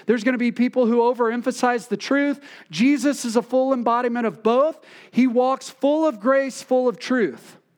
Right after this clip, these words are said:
And I love this. And I think that's one of the tensions that we have to walk in, right?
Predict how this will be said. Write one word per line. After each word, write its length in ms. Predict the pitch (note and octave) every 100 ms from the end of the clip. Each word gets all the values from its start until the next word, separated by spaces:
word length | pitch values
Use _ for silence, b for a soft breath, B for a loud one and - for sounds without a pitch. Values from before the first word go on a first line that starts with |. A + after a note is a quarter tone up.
| _ -
And 120 | F3+
I 40 |
love 320 | F#3+ A3 B3 F#3+
this. 400 | D#3+ C3 - - B B B B
And 120 | G3
I 40 |
think 280 | G#3 B3 - B B -
that's 300 | A3 A#3+ -
one 180 | B3 C4+
of 100 | B3
the 80 |
tensions 840 | A3+ - - C#4 C4+ - A3 G#3 E3
that 160 | G#3
we 160 | G3+ G#3
have 220 | G#3 G#3
to 80 | G3
walk 360 | F#3+ G#3 G#3
in, 320 | F3 A#2 A2+ - _ _ _ _ _ _ _
right? 300 | D3+ B3+ C4